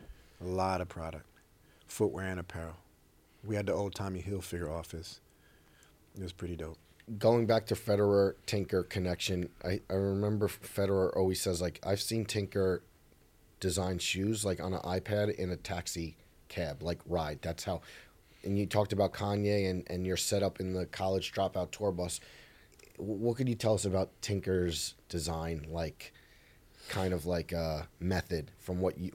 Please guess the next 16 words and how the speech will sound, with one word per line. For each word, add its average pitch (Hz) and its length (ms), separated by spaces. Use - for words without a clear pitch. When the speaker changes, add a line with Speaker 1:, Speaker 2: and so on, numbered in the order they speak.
Speaker 2:
working 95 340
close 90 320
to 87 80
him? 76 220
Speaker 1:
He's 98 300
a 90 60
scientist. 101 800
Speaker 2:
Mm. 85 200
Speaker 1:
You 82 160
know, 85 220
he, 90 520
it 87 140
just, - 720
it's - 280
like 85 200
water 87 340